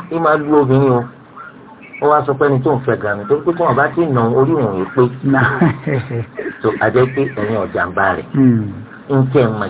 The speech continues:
Speaker 1: gẹ́lẹ́ òun náà ní kẹ́ sọ.
Speaker 2: Hmm.
Speaker 1: Nítorí pé tó bá yá, ẹ̀bi alábàáhùn, ó máa ń di tànà rẹ̀.
Speaker 2: Hmm.
Speaker 1: Wọ́n sọ pé ń gba àwọn bí yín léèrè, ẹ sẹ́nu kò sọ̀rọ̀.
Speaker 2: Hmm.
Speaker 1: Ǹjẹ́ ẹ mọ gángan ẹ̀ sọ fún wa?
Speaker 2: Hmm.
Speaker 1: Ọmọ wa ti kó sí gàù.
Speaker 2: Hmm.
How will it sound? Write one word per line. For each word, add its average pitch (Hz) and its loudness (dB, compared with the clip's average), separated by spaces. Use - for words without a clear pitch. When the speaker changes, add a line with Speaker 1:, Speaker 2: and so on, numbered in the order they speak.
Speaker 1:
gẹ́lẹ́ 147 2
òun 101 -10
náà 117 -2
ní 85 -10
kẹ́ 85 -8
sọ. 80 -16
Speaker 2:
Hmm. 98 -8
Speaker 1:
Nítorí 175 2
pé 180 0
tó 185 -2
bá 175 2
yá, 170 2
ẹ̀bi 104 -2
alábàáhùn, 123 0
ó 120 -6
máa 110 0
ń 104 -6
di 101 -10
tànà 87 -4
rẹ̀. 85 -10
Speaker 2:
Hmm. 87 -6
Speaker 1:
Wọ́n 190 -2
sọ 185 2
pé 175 0
ń 180 0
gba 165 2
àwọn 147 2
bí 135 -6
yín 156 -6
léèrè, 147 -2
ẹ 139 -2
sẹ́nu 143 0
kò 127 -6
sọ̀rọ̀. 98 0
Speaker 2:
Hmm. 90 -4
Speaker 1:
Ǹjẹ́ 175 2
ẹ 165 2
mọ 139 0
gángan 139 0
ẹ̀ 120 0
sọ - -2
fún 131 -4
wa? 107 0
Speaker 2:
Hmm. 90 -8
Speaker 1:
Ọmọ 110 0
wa 117 2
ti 113 -6
kó 120 -4
sí 117 -4
gàù. 110 0
Speaker 2:
Hmm. 87 -8